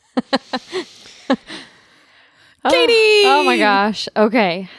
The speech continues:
Speaker 2: The moment I've been waiting for
Speaker 3: Oh my
Speaker 2: for
Speaker 3: God.
Speaker 2: so long. Okay. Um, there are a lot of things I could talk about.
Speaker 3: Oh my God.
Speaker 2: Because I'm obsessed with a lot of things. Like, when I get into something, I get into it. So,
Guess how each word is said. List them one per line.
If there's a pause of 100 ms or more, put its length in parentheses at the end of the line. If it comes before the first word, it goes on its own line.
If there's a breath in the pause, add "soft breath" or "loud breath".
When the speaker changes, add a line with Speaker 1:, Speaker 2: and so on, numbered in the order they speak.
(140 loud breath)
Speaker 2:
The
moment
I've
been
waiting
for
Speaker 3:
Oh
my
Speaker 2:
for
Speaker 3:
God.
Speaker 2:
so (140)
long. (840 soft breath)
Okay. (480)
Um, (200)
there
are
a
lot
of
things
I
could
talk
about. (280)
Speaker 3:
Oh
my
God. (340)
Speaker 2:
Because (160)
I'm
obsessed
with
a
lot
of
things.
Like,
when
I
get
into
something,
I
get (240)
into
it. (1000 soft breath)
So,